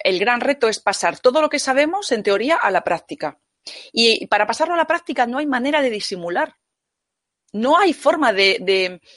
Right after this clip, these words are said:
de poner buena cara cuando en realidad la intención es otra. Porque todo está diseñado de tal forma que, eh, para que el avance, para que la transmutación,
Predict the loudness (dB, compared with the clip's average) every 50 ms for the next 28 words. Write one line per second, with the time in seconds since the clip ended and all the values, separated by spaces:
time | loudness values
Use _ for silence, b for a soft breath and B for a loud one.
0 | B B B -2 0 2 0 0 2 0 0 0 -2 -2 -2 -2 0 0 0 2
1 | 4 4 4 4 4 2 2 2 2 2 2 0 -2 -2 -2 0 2 2 2 2
2 | 0 2 2 2 2 0 0 -2 -4 -4 -4 -4 -2 -2 -2 -2 -4 -8 B B
3 | B B B B B -8 -6 -4 -2 -2 -4 -4 -2 -4 -4 -4 -4 -8 _ _
4 | _ _ _ _ _ _ _ _ _ _ _ -2 0 0 0 0 -2 0 0 0
5 | 0 -2 0 0 0 0 0 -2 -2 -2 0 0 2 0 0 2 0 0 0 -2
6 | -2 -2 0 0 0 0 -2 -4 -6 -8 _ _ _ _ B B B B B B
7 | B B _ 2 4 4 6 6 4 4 2 2 2 2 2 0 -2 -2 -4 -2
8 | _ 0 2 2 0 0 0 0 2 4 4 2 2 -2 -4 -6 -6 -4 -2 -2
9 | -2 -2 -2 -4 -6 -4 -2 0 0 0 0 0 -2 -2 -4 -4 -4 -4 -8 -10
10 | -12 -6 -6 -6 -6 -4 -4 -2 -2 -2 -6 -10